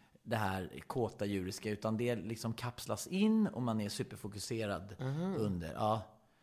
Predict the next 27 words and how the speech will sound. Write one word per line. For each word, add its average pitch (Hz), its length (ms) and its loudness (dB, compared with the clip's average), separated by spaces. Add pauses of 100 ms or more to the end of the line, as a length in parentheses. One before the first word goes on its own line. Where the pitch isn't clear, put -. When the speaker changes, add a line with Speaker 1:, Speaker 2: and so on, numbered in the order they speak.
(360)
Speaker 1:
Eh, 98 420 -2
så, - 200 -4
så 185 160 4
vet 127 380 2
jag 107 80 0
att 104 80 -2
många 98 220 2
killar 101 320 -2
är. 92 160 2
Sen 107 160 -2
finns 185 180 2
det 233 80 2
ju 208 60 8
undantag, 90 580 -2 (520)
eh, 87 440 -2
eh, 85 720 -6 (140)
såklart, - 720 -8 (120)
liksom. 92 300 -6 (300)
Men, 123 300 2
men 123 400 0
just 170 300 2
det 113 280 4 (240)
tipset - 480 -4
att - 300 -6 (100)
liksom 113 280 -4
massera 104 400 -2
varandra, 95 600 -2